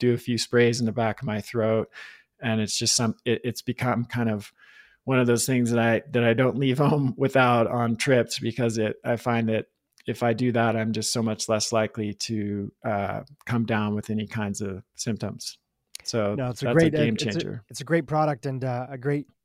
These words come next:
Speaker 2: great company. Love what their team, uh, is up to and stands for.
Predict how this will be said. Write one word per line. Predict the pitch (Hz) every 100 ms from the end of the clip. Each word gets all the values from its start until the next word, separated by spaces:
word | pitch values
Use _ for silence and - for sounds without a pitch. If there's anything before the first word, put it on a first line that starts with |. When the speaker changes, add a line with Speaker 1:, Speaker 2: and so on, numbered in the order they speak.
| _
Speaker 2:
great | - 151 117
company. | 147 120 120
Love | 135 139
what |
their | 135 127
team, | - 135 127
uh, | 120 117 110 _ _ _ _ _ -
is | 117
up | 139 -
to | 139
and | 123
stands | - 131 123
for. | - 127